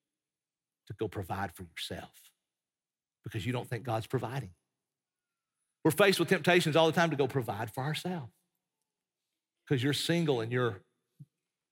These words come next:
in your thirties maybe. And, you know, it doesn't seem like God's bringing a husband or a wife into your life. I gotta go provide for myself.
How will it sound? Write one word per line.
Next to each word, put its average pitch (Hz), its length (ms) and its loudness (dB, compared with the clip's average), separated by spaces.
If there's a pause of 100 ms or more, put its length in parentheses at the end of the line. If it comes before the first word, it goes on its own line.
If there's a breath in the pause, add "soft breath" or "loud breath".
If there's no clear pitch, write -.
(160)
in 143 100 2
your 127 100 2
thirties 143 500 2
maybe. 101 380 -2 (1300)
And, 120 460 2 (1160)
you 139 120 0
know, 127 240 2
it - 180 -6
doesn't 135 180 0
seem 151 140 0
like 117 140 2
God's 131 260 2
bringing 139 260 2
a 127 60 2
husband 139 320 2
or 135 40 4
a 127 40 4
wife 143 300 4
into 143 120 0
your 135 120 4
life. 135 400 0 (1700 loud breath)
I 135 80 -2
gotta 135 120 0
go 135 100 4
provide 120 360 0
for 110 100 -6
myself. 101 680 -6